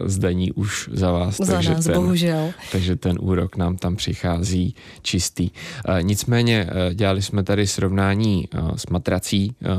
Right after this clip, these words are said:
Speaker 1: což, eh, byť ta matrace nás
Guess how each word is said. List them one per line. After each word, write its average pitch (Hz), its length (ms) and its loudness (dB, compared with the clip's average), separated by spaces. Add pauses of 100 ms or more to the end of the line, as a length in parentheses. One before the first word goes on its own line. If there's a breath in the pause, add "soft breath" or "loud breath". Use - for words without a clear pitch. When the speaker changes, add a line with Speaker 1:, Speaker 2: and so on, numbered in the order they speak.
(120)
Speaker 1:
což, - 440 -2
eh, 95 400 0 (440 loud breath)
byť 98 340 0
ta 101 120 2
matrace 95 580 0
nás 98 460 0